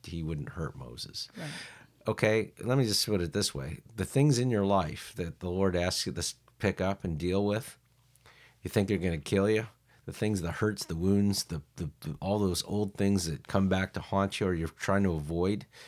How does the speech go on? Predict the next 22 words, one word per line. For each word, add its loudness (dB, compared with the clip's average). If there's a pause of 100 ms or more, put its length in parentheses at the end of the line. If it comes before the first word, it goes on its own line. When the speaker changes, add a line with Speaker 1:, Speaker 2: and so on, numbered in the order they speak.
Speaker 1:
because -6
they -2
hurt -2
so 0
bad, 0 (500)
the -2
Lord 6
wants 2
you 0
to 2
pick -2
it 2
up. 2 (920)
Why 2
does 2
he 2
want 4
you 4
to -4
pick 2
it 2
up? 4